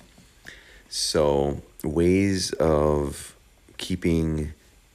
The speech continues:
connected and ways of continuing to grow and ways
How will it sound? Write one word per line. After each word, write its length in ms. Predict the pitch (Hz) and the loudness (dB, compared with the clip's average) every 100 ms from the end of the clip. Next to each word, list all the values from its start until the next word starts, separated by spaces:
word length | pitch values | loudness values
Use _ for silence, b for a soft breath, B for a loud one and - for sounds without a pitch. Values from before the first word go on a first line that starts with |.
| _ _ _ _ _ - | _ _ _ _ _ -18
connected 600 | - 123 160 165 - 95 - | -6 0 0 0 -6 -8 -8
and 240 | - 76 69 | -6 -4 -2
ways 600 | 73 78 80 80 76 - | 0 2 2 2 -2 -2
of 480 | 69 69 65 62 - | 0 0 -2 -8 -10
continuing 600 | 73 - 78 73 69 69 | -10 -6 -4 -4 -4 -6
to 120 | - | -10
grow 640 | 71 76 87 80 71 78 B B B - | -6 0 4 4 2 0 B B B -10
and 240 | 71 69 | -8 -4
ways 640 | 69 71 69 69 69 - | -2 -2 -2 -2 -4 -6